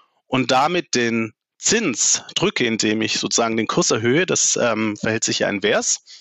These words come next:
dann nehme ich auch Einfluss auf längerfristige Zinsen. Das heißt, ähm, seit der Finanz- und, und Wirtschaftskrise zweitausendacht haben wir neue Instrumente gesehen, speziell diese Kaufprogramme.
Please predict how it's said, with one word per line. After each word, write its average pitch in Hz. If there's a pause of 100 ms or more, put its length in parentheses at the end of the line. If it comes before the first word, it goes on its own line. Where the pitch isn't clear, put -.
(480)
dann 180
nehme 147
ich -
auch 110
Einfluss 139
auf 120 (100)
längerfristige 117
Zinsen. - (540)
Das 110
heißt, 123
ähm, 117
seit 113
der 123 (400)
Finanz- 117
und, 110
und 104
Wirtschaftskrise 135
zweitausendacht 110
haben 139
wir 131
neue 120
Instrumente 110
gesehen, 117 (300)
speziell 131
diese 131
Kaufprogramme. 156